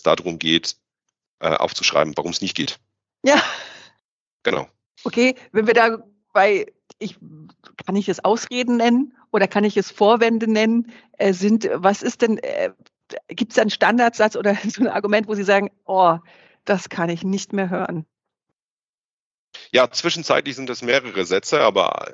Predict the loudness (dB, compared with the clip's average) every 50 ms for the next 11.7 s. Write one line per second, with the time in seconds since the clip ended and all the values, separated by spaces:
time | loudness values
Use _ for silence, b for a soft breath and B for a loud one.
0 | -12 _ -2 0 0 0 -2 -4 -8 -12 -10 -8 -6 -6 -4 -2 -2 -2 -2 -2
1 | -4 -2 2 2 4 4 2 2 2 2 2 2 0 -2 -4 -4 -2 -2 -2 -4
2 | -4 -4 -4 -2 0 0 0 0 -2 -2 0 2 2 2 0 -2 -2 -4 -2 -4
3 | -6 -6 -8 -12 -6 -6 -6 -6 -6 -8 -6 -2 2 2 2 2 0 -6 b b
4 | b b b b b -4 0 0 0 0 -2 -4 -4 -4 -4 -4 -4 -4 -4 -4
5 | -4 -2 0 0 0 0 -2 -4 -4 -2 -2 -2 -2 -4 -4 -4 -4 -4 -4 -2
6 | -4 -2 -2 -4 -4 -4 -6 -6 -4 -4 -2 -2 -4 -4 0 0 0 2 2 2
7 | 2 2 0 -2 b b b b b b b b b b _ -4 -2 -2 0 0
8 | -2 -2 -4 -8 -12 -10 _ -4 0 2 2 2 2 0 0 -2 -4 -2 -4 -4
9 | -2 0 0 0 -2 -4 -4 -2 0 0 0 0 -2 -4 -4 -4 -4 -4 -4 -6
10 | -6 -6 -8 -8 -6 -4 -2 -2 -2 -2 -2 -2 0 0 0 -2 -2 -4 -2 0
11 | 0 0 0 0 0 0 0 0 0 -2 -2 -2 -4